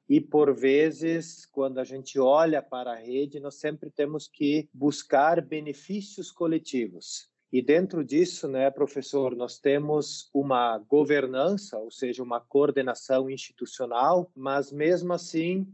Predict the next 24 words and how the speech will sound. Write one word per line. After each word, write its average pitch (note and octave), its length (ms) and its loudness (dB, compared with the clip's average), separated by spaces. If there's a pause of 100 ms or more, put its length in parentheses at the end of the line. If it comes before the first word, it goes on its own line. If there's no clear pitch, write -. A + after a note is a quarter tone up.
nós C#3 220 -4
temos E3 300 -2
percebido D3+ 580 -2
ao D3 80 4
longo D3 300 0
dos C3+ 180 -6
últimos C3+ 480 -4
anos C#3+ 400 2
alguns C3+ 400 -2
projetos D3 840 0
que - 120 -8
são D#3+ 400 0
entre E3+ 520 -4
alguns E3 420 -2
agentes, D#3+ 600 -2
ou B2 120 -4
seja, C3+ 640 0 (420)
uma C#3+ 240 0
atuação D3 720 0
de C3+ 80 -6
alguma D#3 420 -4
escola D3+ 640 2
da C3 160 -6
universidade C3+ 1040 -4